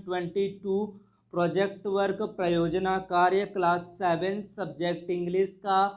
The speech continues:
solution answer इस वीडियो पर बताने वाला हूँ। तो student, video को like, share और YouTube channel को subscribe कर ले। इसका PDF Telegram पर मिलेगा, Link description पर है, जाकर download करें।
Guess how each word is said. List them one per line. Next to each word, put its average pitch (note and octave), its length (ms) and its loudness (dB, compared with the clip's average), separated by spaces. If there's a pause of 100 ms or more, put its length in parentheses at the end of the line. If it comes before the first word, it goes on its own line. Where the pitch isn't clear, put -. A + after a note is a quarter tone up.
(360)
solution G3 720 -2
answer F3+ 420 -2
इस F#3+ 200 -2
वीडियो F#3 240 0 (120)
पर F#3 140 -2
बताने E3+ 460 0
वाला F#3 200 2
हूँ। F#3 160 -6
तो F#3+ 140 2
student, F#3+ 540 -4
video F3+ 420 0
को F3 180 -2
like, E3+ 580 0 (540)
share F#3 580 2
और F3 320 0
YouTube F3+ 480 -2
channel F3+ 320 -4
को F#3+ 220 -2 (100)
subscribe F3+ 640 -2
कर G3+ 120 -2
ले। F#3+ 180 2
इसका F#3 280 -4 (160)
PDF G#3 640 0
Telegram E3+ 640 0
पर G3 160 -4
मिलेगा, G3 400 0
Link G3+ 680 -4 (540)
description F3 840 -4
पर G3+ 140 -2
है, G3+ 220 0
जाकर E3+ 560 0
download E3+ 580 0
करें। D3+ 340 -2